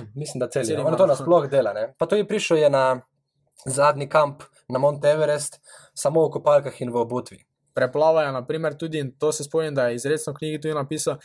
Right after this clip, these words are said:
Speaker 2: petdeset metrov pod ledeno ploščo, pri čem so mu tudi zenice zamrzle in je najdel poti navzgor, kje sploh izgleda ven pride, in je bil takrat, kot sam pravi, na robu smrti, ne.
Speaker 1: Tako da bo-, lahko rečemo, da je tip res norec. In kar mi je všeč,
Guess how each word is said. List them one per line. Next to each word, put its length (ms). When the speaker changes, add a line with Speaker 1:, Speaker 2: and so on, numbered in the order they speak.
Speaker 2:
petdeset 420
metrov 320
pod 180
ledeno 340
ploščo, 500
pri 140
čem 220
so 140
mu 100
tudi 220
zenice 380
zamrzle 520
in 100
je 80
najdel 460
poti 520
navzgor, 560
kje 260
sploh 260
izgleda 360
ven 240
pride, 280
in 120
je 80
bil 220
takrat, 360
kot 140
sam 220
pravi, 320
na 140
robu 240
smrti, 440
ne. 140
Speaker 1:
Tako 160
da 100
bo-, 200
lahko 260
rečemo, 300
da 120
je 80
tip 200
res 180
norec. 360
In 120
kar 200
mi 100
je 100
všeč, 420